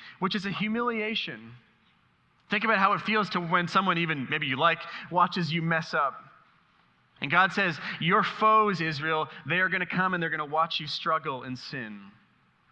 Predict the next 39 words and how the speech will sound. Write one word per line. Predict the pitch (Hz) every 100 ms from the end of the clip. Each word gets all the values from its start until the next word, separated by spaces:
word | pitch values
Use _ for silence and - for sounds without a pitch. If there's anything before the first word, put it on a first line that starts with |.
| _ _ _ _ _ _ - -
And | 135
this | 131
humiliation | 156 151 143 143 139 143
before | 135 160 147
human | - 160 147
enemies | 143 135 127 117
is | 110
promised | - 135 127 -
Deuteronomy | - 131 120 120
twenty-eight, | 117 131 120 120 - - - - _
twenty-five | - 131 123 120 110
and |
twenty-six. | 107 120 110 117 113 - - _ _ _ _ _ _ _ _ -
The | -
second | 160 196 196 185
curse | 190 196 185
is | 151
military | 175 185 175 185 170
defeat. | 156 180 190
If | 156 147
you |
look | 151 160
down | 170 160
in | 147
verse | 156 160
eleven, | 147 160 175 175 - - - - - -
God | 165 160
promises | 175 175 180 180
because | 156 165 180 170
of | 156
their | 156
sin, | - 202 208 170 -
an | 135 143
adversary | 147 175 185 165 190 185 175
is | 139
gonna | 160
surround | 151 160 151 165 170
the | 165
land, | 156 160 160